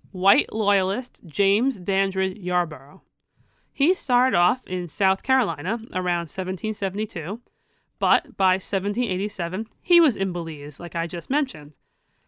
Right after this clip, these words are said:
Having been banished before when he was in the colonies and having his land confiscated during the war, he spent time in Jamaica and on the Mosquito Shore along the way. But his name is still mostly known in Belize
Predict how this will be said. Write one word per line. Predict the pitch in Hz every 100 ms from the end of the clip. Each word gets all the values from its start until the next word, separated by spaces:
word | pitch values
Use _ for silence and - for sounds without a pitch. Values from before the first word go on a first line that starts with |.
| _
Having | 254 254 277
been | 330 247
banished | 190 170 285 - - -
before | 339 - 175 165 208
when | 226 180
he | 185
was | 180
in | 185
the | 190
colonies | - 160 147 156 233 320
and | - 190 190
having | 185 185 180 180
his | 175 170
land | 185 180 170
confiscated | - 185 - 180 185 175
during | 160 170 165
the | 160
war, | 202 294 190 269 _ _ _ _
he | 285 302
spent | - 302 -
time | 202 180 175 185
in | 180 180
Jamaica | 180 185 202 254 320 262 -
and | 208 220 240
on | 226
the | 214
Mosquito | 220 - 196 190
Shore | 190 - 165 170
along | - 170 156 160
the |
way. | 175 262 180 - _ _ _ _ _ _
But | - 185 - _
his | - 226
name | 226 285 226 285
is | - 220
still | - 214 214
mostly | 190 190 - 196
known | 190 185
in | 269 359
Belize | 240 170 156 247 -